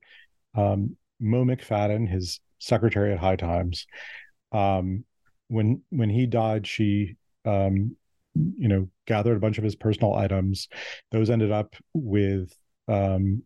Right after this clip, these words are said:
Tom Forsad's sister, who very generously allowed me to, um,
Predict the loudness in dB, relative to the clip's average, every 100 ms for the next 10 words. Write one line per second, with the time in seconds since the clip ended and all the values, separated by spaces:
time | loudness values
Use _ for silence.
0 | _ -4 -2 0 0 0 -2 -6 -8 0
1 | 0 0 -2 -2 -6 -14 -20 -20 _ _
2 | 0 0 0 0 -2 -4 -2 -2 0 0
3 | 0 -2 0 0 0 -4 _ -4 0 0
4 | 0 -2 0 -2 -4 -8 -20 -20 _ _
5 | 0 2 2 -2